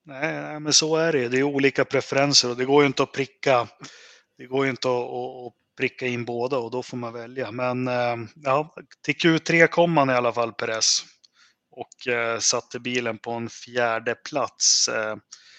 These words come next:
fem tiondelar efter Max Verstappen. Och måste bara återigen påminna om att det är ett otroligt kort varv. Det är sextiofem sekunder vi pratar om. Så, så fem tiondelar är ju väldigt mycket mer här än vad det är på till exempel Spa.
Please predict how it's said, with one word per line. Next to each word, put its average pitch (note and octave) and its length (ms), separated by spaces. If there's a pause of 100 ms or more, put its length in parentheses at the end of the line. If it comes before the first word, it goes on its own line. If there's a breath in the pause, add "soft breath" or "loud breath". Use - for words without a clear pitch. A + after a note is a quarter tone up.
(280 loud breath)
fem A#2 260
tiondelar A#2 840
efter A2+ 320
Max A#2+ 360
Verstappen. A#2+ 520
Och B2 220
måste D3+ 260
bara D#3 120
återigen D#3+ 640
påminna D3 520
om A#2+ 140
att A#2+ 120
det C#3 80
är C3 60
ett - 100 (100)
otroligt D#3 600
kort - 340
varv. A2+ 300
Det B2 120
är A#2+ 40
sextiofem - 640
sekunder C3+ 480
vi A#2 100
pratar B2 460
om. G#2+ 200
Så, A#2+ 300 (420 soft breath)
så - 160
fem C#3 300
tiondelar C3+ 720
är B2 160
ju B2 200 (140)
väldigt C3+ 400
mycket B2 320
mer A#2+ 260
här B2 340
än A2+ 180
vad A2+ 100
det A2+ 60
är A2+ 120
på - 120
till - 120
exempel A2 400
Spa. - 340